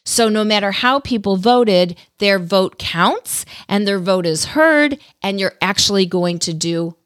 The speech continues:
both choices. So that is a way to really getting them consuming your content, engaging in your content, giving them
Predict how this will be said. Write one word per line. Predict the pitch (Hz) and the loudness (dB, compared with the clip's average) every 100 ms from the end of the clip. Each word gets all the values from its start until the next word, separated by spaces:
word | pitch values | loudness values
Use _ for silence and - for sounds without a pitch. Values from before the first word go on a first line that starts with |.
| _ - | _ 2
both | 160 156 - | 2 2 -6
choices. | - 139 107 - 113 - - - _ - | -4 -2 -2 -2 -4 -4 -10 -14 _ -16
So | - - 214 202 - | -8 0 0 0 -4
that | 180 214 226 294 | -4 0 0 0
is | - 220 | -2 0
a | 226 | 0
way | 185 185 180 175 170 | 2 2 2 2 0
to | - 196 | -2 -6
really | 175 202 254 254 247 240 - _ - | -4 0 0 2 0 -2 -8 _ -4
getting | 202 202 | -2 0
them | 185 170 | -2 -4
consuming | - 190 170 277 285 | -4 -4 0 -2 0
your | 240 | -4
content, | 220 196 180 180 180 | -4 -4 -4 -6 -6
engaging | 180 175 - 190 262 285 247 185 | -4 -6 2 2 2 0 0 0
in | 170 | 0
your | 170 | -2
content, | 160 170 165 160 170 170 165 _ _ _ - | -4 -4 -2 -2 -4 -6 -8 _ _ _ -2
giving | 254 254 285 | 0 0 0
them | 226 185 | 0 0